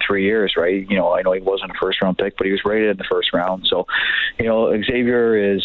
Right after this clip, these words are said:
uh, has put weight on. Uh, he's gotten stronger. He, he's learned to get to the harder areas. Um, you know, he just needs to keep doing it and, um,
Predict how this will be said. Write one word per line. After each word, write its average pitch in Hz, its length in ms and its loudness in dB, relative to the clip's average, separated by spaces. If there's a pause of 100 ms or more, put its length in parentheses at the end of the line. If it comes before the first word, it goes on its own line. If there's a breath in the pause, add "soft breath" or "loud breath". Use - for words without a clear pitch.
uh, 92 340 2
has 90 340 0 (100)
put 131 160 -2
weight 113 280 0
on. 104 340 0 (380 loud breath)
Uh, 101 80 0
he's 92 160 0
gotten 113 300 0
stronger. 101 580 0 (340 loud breath)
He, 90 220 -2
he's 90 220 0
learned 104 380 2
to 104 60 -4
get 101 200 -4
to - 80 -10
the 104 80 -2
harder 101 360 2
areas. 95 480 2 (200)
Um, 92 360 2
you 98 80 2
know, 98 60 2
he 98 100 2
just 95 180 -2
needs 104 200 -2
to 104 80 -2
keep 104 240 -4
doing 98 240 2
it 135 200 2
and, 95 520 2
um, 95 360 0